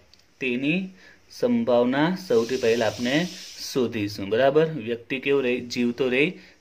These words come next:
તેની સંભાવના. તો અહીંયા એમ માનો કે અહીંયા જીવે એની સંભાવના શોધવાની છે, એમ સમજીને ચાલો. અહીંયા શું આપેલું છે? વ્યક્તિ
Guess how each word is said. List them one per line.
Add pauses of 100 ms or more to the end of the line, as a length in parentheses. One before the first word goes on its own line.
તેની
સંભાવના. (420)
તો
અહીંયા
એમ
માનો
કે
અહીંયા
જીવે
એની
સંભાવના
શોધવાની
છે,
એમ
સમજીને
ચાલો.
અહીંયા
શું
આપેલું
છે?
વ્યક્તિ